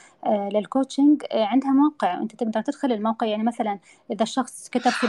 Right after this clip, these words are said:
بروفايله مثلًا certified، آه، coach آي سي إف، معناها إذا دخلت على موقع ال آي سي إف مفروض تحصل ب-، آه، كتبت اسم الشخص، تقدر تحصله أنت في الموقع، في موقع ال-، ال-، الجهة أو المنظمة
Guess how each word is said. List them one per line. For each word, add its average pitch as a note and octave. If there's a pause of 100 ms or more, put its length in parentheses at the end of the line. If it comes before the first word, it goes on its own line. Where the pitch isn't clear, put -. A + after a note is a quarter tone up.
بروفايله A3
مثلًا G#3
certified، A3 (100)
آه، G#3
coach -
آي A3
سي A3+
إف، - (300)
معناها A#3
إذا G#3
دخلت A3+
على G#3+
موقع A#3+
ال A3
آي G#3
سي -
إف -
مفروض B3+
تحصل B3
ب-، G#3
آه، G#3
كتبت -
اسم B3
الشخص، - (220)
تقدر C4
تحصله C#4
أنت A3
في A3
الموقع، G3 (580)
في A#3
موقع A3
ال-، G#3
ال-، G3 (260)
الجهة G#3 (300)
أو G#3
المنظمة G#3